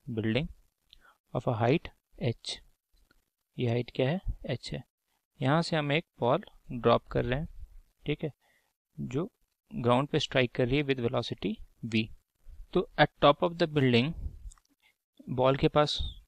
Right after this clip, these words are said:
पोटेंशियल एनर्जी होगी जो कन्वर्ट हो जाएगी काइनेटिक एनर्जी में जब वो ग्राउंड पे टकराएगा। ठीक है, तो एनर्जी कंजर्वेशन लगाते हुए potential energy will be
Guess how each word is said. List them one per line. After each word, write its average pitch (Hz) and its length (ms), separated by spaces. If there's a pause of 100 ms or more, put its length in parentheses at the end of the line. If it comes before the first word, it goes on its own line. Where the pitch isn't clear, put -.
पोटेंशियल 139 460
एनर्जी 147 360
होगी 151 260 (680)
जो 139 120
कन्वर्ट 139 500
हो 151 100
जाएगी 131 260
काइनेटिक 127 460
एनर्जी 120 340
में 131 160
जब 135 140
वो 131 240 (400)
ग्राउंड 113 280
पे 214 160 (260)
टकराएगा। 113 440 (560)
ठीक 175 140
है, 165 80 (480)
तो 147 80
एनर्जी 139 300
कंजर्वेशन 143 600
लगाते 123 340
हुए 143 160 (140)
potential 127 520
energy 131 340
will 127 160
be 131 80